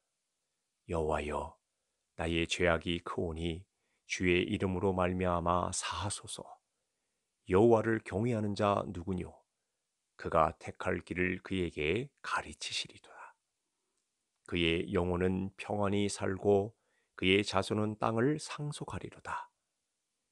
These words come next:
여호와의 친밀하심이 그를 경외하는 자들에게 있으며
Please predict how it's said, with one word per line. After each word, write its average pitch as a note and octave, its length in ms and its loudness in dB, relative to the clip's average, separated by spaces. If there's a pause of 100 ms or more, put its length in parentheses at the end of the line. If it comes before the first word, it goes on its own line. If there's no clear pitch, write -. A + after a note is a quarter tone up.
(340)
여호와의 D#2 760 -2
친밀하심이 F2 1040 -2 (380)
그를 F2+ 380 2
경외하는 F#2+ 640 0
자들에게 F#2+ 500 -2
있으며 D#2 640 -8